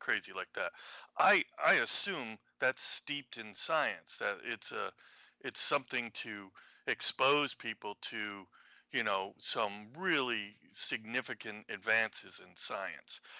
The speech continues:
Well, that happen-, that's happening in aquaculture just, just the same. I mean, if you go look at some of those experimental farms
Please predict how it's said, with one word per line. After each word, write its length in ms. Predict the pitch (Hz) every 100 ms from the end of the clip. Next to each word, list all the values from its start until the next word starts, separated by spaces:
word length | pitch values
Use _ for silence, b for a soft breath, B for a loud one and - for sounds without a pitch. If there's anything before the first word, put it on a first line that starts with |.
| B B -
Well, 240 | 151 156 - _ _ _ _ _ _ _ _ _
that 200 | - 233
happen-, 400 | 220 240 233 202 151
that's 240 | 175 226
happening 520 | - 190 196 170 165 151
in 60 |
aquaculture 760 | 147 143 - 117 120 113 - 104 _ _ -
just, 280 | 180 - - _
just 280 | - 170 -
the 60 | 127
same. 360 | - 143 117 101
I 40 | 107
mean, 200 | 131 139
if 180 | 127 -
you 100 | 190
go 200 | 175 151
look 260 | 143 -
at 160 | 113 -
some 260 | - 151
of 100 | 143
those 300 | 123 117 113
experimental 720 | 104 - - 135 135 139 127
farms 580 | 110 - 123 120 117 -